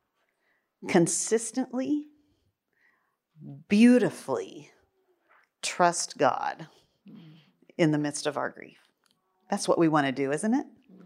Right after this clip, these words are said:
Let me just pray as we close. Lord, I thank you for this time together with these sisters. What I really wished is we just had time to go around the whole room and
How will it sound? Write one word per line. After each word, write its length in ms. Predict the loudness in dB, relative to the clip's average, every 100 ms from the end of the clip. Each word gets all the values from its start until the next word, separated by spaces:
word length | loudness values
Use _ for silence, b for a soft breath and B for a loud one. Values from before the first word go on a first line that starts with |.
| -20 _ -20 -20 _ b b
Let 60 | 0
me 80 | 0
just 180 | 0
pray 140 | -2 -2
as 100 | -2
we 60 |
close. 400 | -8 -12 -12 -14 _ _ -20 -20 -20 _ _ _ _ _ _ _ _ _ _ -20 _ B B B B B
Lord, 160 | 4 6
I 100 | 6
thank 260 | 4 2
you 160 | 0 -2
for 140 | -4
this 180 | -6 -6
time 300 | -2 2 2
together 340 | 2 -2 -2
with 200 | -2 -4
these 180 | -6 -6
sisters. 540 | -4 -4 -4 -4 -2 2
What 100 | 4
I 60 |
really 420 | 4 4 4 4
wished 360 | 4 4 4 0
is 200 | -6 -4
we 180 | -2 -2
just 280 | -2 -6 -8 _ -8
had 600 | -6 0 4 4 2 -4 b b b b b _
time 360 | 0 6 6 6
to 60 |
go 200 | 4 6
around 240 | 4 2 -4
the 80 | 0
whole 400 | 6 8 6 4
room 560 | 4 4 2 -2 -6 -6
and 520 | -6 -6 -6 -8 -10